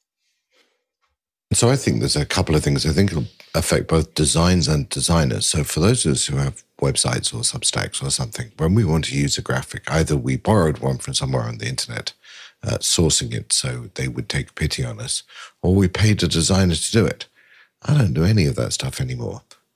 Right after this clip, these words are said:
I go to, you know, Midjourney and throw something at it and it gives me a graphic. Mostly that looks really great. Now, is it as good as something a real designer would have done? The answer is no.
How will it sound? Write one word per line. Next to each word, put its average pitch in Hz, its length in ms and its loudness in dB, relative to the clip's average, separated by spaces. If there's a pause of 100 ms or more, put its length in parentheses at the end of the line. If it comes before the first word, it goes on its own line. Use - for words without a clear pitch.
I 113 80 2
go 101 100 4
to, 71 380 2 (100)
you 73 100 -2
know, 58 180 -2
Midjourney 73 720 2 (200)
and 71 180 -2
throw 76 220 0
something 71 300 -2
at 69 200 -2
it 71 100 -2
and - 100 -4
it 71 60 -2
gives - 280 -2
me 76 80 2
a 71 40 -2
graphic. - 480 0 (460)
Mostly 120 420 2
that 87 280 0
looks - 380 -4 (180)
really 73 380 0
great. - 600 -2 (280)
Now, 85 220 0 (200)
is 104 200 4
it 82 120 4
as 73 140 -2
good 82 220 2
as 76 120 2
something 69 520 0 (160)
a 71 80 -2
real 73 240 2
designer 71 500 0
would 71 160 0
have 76 140 -2
done? 82 280 2 (300)
The 90 100 2
answer 85 300 2
is 73 100 0
no. 62 360 -2